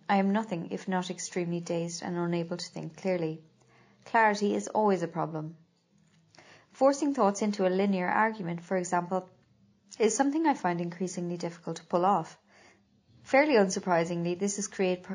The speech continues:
created problems for academic work. Now, judgment and common sense. Defining stupidity through the denial or absence of these contested terms, it seems to me, means the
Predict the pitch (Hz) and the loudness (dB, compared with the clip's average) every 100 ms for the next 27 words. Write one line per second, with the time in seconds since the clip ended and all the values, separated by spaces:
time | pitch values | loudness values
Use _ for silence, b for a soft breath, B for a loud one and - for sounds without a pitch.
0 | - 190 - 202 185 185 175 - 165 175 | -12 -16 -4 0 2 0 -6 -4 -2 -2
1 | 170 170 175 170 165 165 165 165 180 160 | -6 -2 -2 -2 -4 -4 -4 0 2 2
2 | - - _ _ _ - B B B - | -2 -16 _ _ _ -20 B B B 0
3 | 240 208 220 208 247 247 240 226 220 208 | 4 4 2 4 4 4 0 -2 -2 0
4 | 196 190 - 254 165 160 - - b b | 0 0 2 2 2 -2 -10 -18 b b
5 | b - 208 277 285 294 - 226 202 180 | b -6 2 4 2 -2 -4 -2 0 0
6 | 180 185 233 - - 185 180 175 180 170 | -2 -6 -6 -8 -4 -2 -2 -2 -2 0
7 | 185 208 180 185 - 190 226 233 - 240 | 2 2 2 0 -2 0 2 2 -2 -4
8 | 208 - - 185 190 185 196 185 196 190 | -6 -4 -4 -2 -4 -4 -6 -4 -4 -4
9 | - 175 175 196 170 175 180 - B B | -6 -8 -4 -2 -2 -4 -10 -14 B B
10 | B 214 220 214 208 - 196 190 196 - | B -4 -2 -2 0 0 0 0 -4 -8
11 | b b b 220 226 208 226 | b b b 0 0 2 2